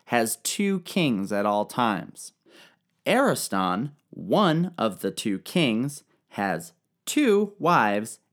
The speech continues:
and zero kids. You didn't know that you'd be doing some math today, too, did ya?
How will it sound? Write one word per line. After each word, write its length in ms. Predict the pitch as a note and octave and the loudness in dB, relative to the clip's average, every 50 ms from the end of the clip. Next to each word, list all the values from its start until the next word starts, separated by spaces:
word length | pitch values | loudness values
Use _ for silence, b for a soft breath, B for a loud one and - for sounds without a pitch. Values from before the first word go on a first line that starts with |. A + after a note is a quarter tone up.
| _ - | _ -8
and 300 | G#2 G2+ F#2+ F2+ F#2+ F2+ | -6 -4 -4 -4 -6 -6
zero 720 | F2+ G2 - G3 A#3 A3+ E3 B2 G#2+ G2+ G2+ G#2 A2 - - _ | -6 -2 0 2 4 4 4 4 4 2 2 0 -2 -6 -10 _
kids. 580 | - - E3+ C3+ G2+ D#2+ E2 - - - - - _ _ _ _ _ b b b b b b b | -2 0 2 2 2 0 -4 -8 -12 -16 -18 -20 _ _ _ _ _ b b b b b b b
You 140 | - A#2+ B2 | -2 0 2
didn't 280 | B2+ B2 A2 A2 - | 4 2 2 0 0
know 220 | - A#2 A#2 A2+ A2 | 0 0 2 2 2
that 160 | G2+ G#2+ - | 0 -2 -2
you'd 220 | A2 A#2 A#2 G#2 | -2 -2 -2 0
be 100 | G2 A2 | -2 0
doing 260 | G#2 A2+ A#2 A2+ A2 G#2+ | 0 2 0 0 0 -2
some 300 | - - G2 G2 G2 G2+ | -2 -4 -2 -2 0 0
math 340 | C#3+ G#3+ C4 C4+ B3 - | 0 0 0 0 -2 -4
today, 360 | - - C3 - - - F#3+ F#3 | -6 -6 -4 -2 0 -2 -2 -4
too, 400 | - - - D4 D#4 B3 D3+ G#2 | -6 -4 0 2 4 4 2 2
did 340 | F2+ - E3 A#3 C#4 F#3+ | 0 2 2 2 4 4
ya? 140 | D#3 A#2 E2+ | 2 0 -2